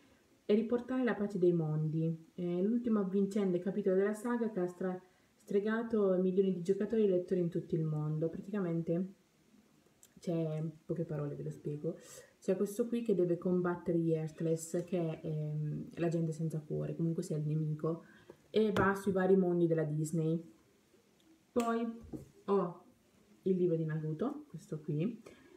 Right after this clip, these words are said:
eh, La battaglia al villaggio della cascata, edizione della Planet Manga, ed è proprio un romanzo. E ancora non l'ho finito di leggere, e vi farò un video semmai insieme all'Attacco dei Giganti.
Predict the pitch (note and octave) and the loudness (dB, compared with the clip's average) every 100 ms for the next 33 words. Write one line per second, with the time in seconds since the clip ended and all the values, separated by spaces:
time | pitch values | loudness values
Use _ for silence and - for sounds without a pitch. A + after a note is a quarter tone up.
0 | _ - E3+ D#3+ D#3+ D#3+ D#3+ E3+ E3+ - | _ -6 -2 0 0 0 2 2 0 -2
1 | F3 E3 D#3+ D#3 D#3 D#3 D#3 D#3 D#3 E3+ | 0 0 0 0 -2 -2 -4 -6 -6 -6
2 | D#3+ - G3 G3 G3+ G#3+ G#3+ - E3+ E3 | -8 -2 0 0 0 -2 -2 0 -2 -2
3 | - F3 D#3+ D#3+ D#3 D#3+ D#3+ - G#3 G3+ | -2 -2 0 0 -2 -2 -2 0 0 2
4 | G3+ G3+ G3+ G3+ - - _ - - _ | 2 2 0 -2 -8 -20 _ -16 -16 _
5 | _ _ _ _ F3+ E3+ D3+ D#3+ - D#3 | _ _ _ _ -4 -2 -2 -4 -6 -8
6 | - D#3+ D3+ D3+ D#3 D3+ D#3 D#3+ F#3+ C#4+ | -4 -4 -4 -4 -4 -2 -2 -2 -2 -4
7 | - _ - _ _ _ _ - F#3+ F#3 | -10 _ -20 _ _ _ _ 2 6 8
8 | F#3 G#3 G#3 G#3 F#3 F3 E3+ F3+ E3 G3+ | 6 6 4 4 6 6 4 4 2 2
9 | A#3 G3 F#3 G3+ A3 C4 - E3+ E3 D#3+ | 4 4 4 2 2 0 0 0 2 0
10 | D#3+ D#3+ F3 F#3 E3 E3+ D#3 D#3 E3 D#3 | 0 0 0 2 2 2 2 0 0 -2
11 | D3 D3+ D3+ D#3 D3+ D3+ D3+ D3 D3+ C#3+ | -2 0 -2 -2 -4 -4 -6 -6 -4 -4
12 | D3+ C#3+ D3 D3 D3 D3+ | -6 -6 -8 -6 -6 -8